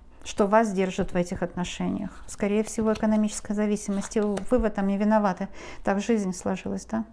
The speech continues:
Шестёрка пентаклей. Да, вполне возможно, экономическая зависимость у, у одного из вас идёт очень сильная. Это и держит в отношениях, да. Слишком много связано, слишком много есть чего терять.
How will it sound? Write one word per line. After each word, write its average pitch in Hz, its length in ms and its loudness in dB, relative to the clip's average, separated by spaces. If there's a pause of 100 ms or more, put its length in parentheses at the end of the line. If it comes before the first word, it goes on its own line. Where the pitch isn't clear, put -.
(460)
Шестёрка 220 460 0
пентаклей. 220 560 0
Да, 208 100 4
вполне 247 340 4
возможно, 233 520 2
экономическая 220 560 2
зависимость 202 600 0
у, 208 120 -2
у 202 80 2
одного 196 380 2
из 190 140 -4
вас 196 280 -6
идёт 208 260 -6
очень 202 220 -4
сильная. 202 460 -4 (1400)
Это 214 220 2
и 220 100 6
держит 208 400 0
в - 60 -4
отношениях, 208 640 -4
да. 208 220 -4 (1700)
Слишком 233 420 2
много 208 280 2
связано, 185 460 0
слишком 196 400 -4
много 196 420 0 (380)
есть 196 200 0
чего 190 280 0
терять. 185 520 -2